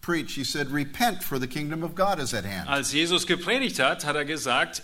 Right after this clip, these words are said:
Speaker 2: „Tut Buße, denn das Königreich ist nahe gekommen.“
Speaker 1: Repent and believe.
Speaker 2: Tut Buße und glaubt.
Speaker 1: He said, "I have not come to call the righteous, but sinners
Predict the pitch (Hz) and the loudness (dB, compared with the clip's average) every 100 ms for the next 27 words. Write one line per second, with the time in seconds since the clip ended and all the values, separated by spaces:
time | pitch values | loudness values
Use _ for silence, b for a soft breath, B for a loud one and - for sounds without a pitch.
0 | - 156 190 - 196 240 240 180 160 170 | -6 -2 -2 -2 -2 2 2 2 2 0
1 | - 170 190 208 185 214 220 196 220 269 | 0 0 0 0 0 0 -2 0 2 2
2 | 226 160 143 123 123 - 160 180 - 247 | 2 0 -2 -6 -8 -2 0 2 0 0
3 | 240 214 - 147 127 143 185 180 92 78 | 0 -4 -6 -4 -2 0 0 0 -4 -8
4 | - - 202 202 190 240 277 247 180 170 | -14 -6 0 0 2 2 2 4 2 2
5 | 190 240 262 - - - B B B B | 4 4 4 -2 -10 -10 B B B B
6 | 143 143 170 165 170 156 175 180 180 202 | -2 2 4 4 4 2 2 0 0 0
7 | 185 175 - 165 160 151 175 196 185 123 | 2 0 0 0 0 2 4 2 0 -2
8 | - B B B - - - 190 202 139 | -2 B B B 0 2 2 2 2 2
9 | 113 | 0